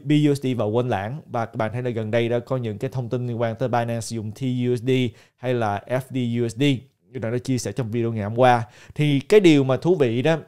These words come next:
là nếu như mà công ty Paxos ngưng hỗ trợ sàn Binance tại vì họ sợ S E C, thì tại sao bây giờ họ lại chấp nhận hợp tác với công ty PayPal các bạn? PayPal không lẽ không quan tâm đến S E C hay sao? Đây là một cái dấu chấm hỏi hiện bây giờ.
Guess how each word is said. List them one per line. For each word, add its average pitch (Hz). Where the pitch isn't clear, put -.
là 123
nếu 147
như 180
mà 120
công 139
ty 143
Paxos 127
ngưng 160
hỗ 120
trợ 110
sàn 117
Binance 127
tại 117
vì 110
họ 104
sợ 104
S -
E 117
C, 135
thì 135
tại 120
sao 147
bây 143
giờ 120
họ 110
lại 107
chấp 170
nhận 104
hợp 104
tác 131
với 135
công 113
ty 113
PayPal 110
các 123
bạn? 101
PayPal 135
không 156
lẽ 107
không 139
quan 127
tâm 120
đến 120
S 135
E 123
C -
hay 123
sao? 120
Đây 131
là 120
một 110
cái 147
dấu 151
chấm 165
hỏi 110
hiện 110
bây 117
giờ. 113